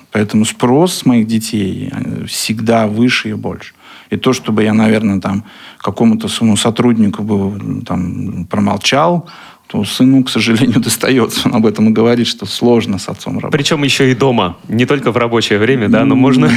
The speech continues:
Speaker 1: нет, мы стараемся дома меньше говорить. Мы дома там любим гулять, рассуждать. Э, и у нас есть, у Лилианы есть четыре сестры, и нам постоянно...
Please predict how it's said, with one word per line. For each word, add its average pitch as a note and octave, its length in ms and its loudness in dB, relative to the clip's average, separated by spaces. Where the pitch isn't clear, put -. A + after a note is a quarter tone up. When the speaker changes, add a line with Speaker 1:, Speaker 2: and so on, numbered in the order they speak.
Speaker 1:
нет, A2+ 460 2
мы C3 140 4
стараемся B2 520 0
дома A#2+ 540 4
меньше G#2+ 580 2
говорить. G#2+ 380 0
Мы G#2+ 140 2
дома G#2 320 0
там F#2 320 -4
любим G2+ 320 -2
гулять, B2 640 -2
рассуждать. B2 800 -4
Э, G#2 500 -8
и A#2 80 -4
у A2+ 60 2
нас A2 340 0
есть, G2+ 600 -4
у G2+ 200 -4
Лилианы G#2 380 0
есть G2 300 -8
четыре G2+ 320 -4
сестры, B2+ 540 0
и D3 40 4
нам G2+ 220 2
постоянно... - 460 -6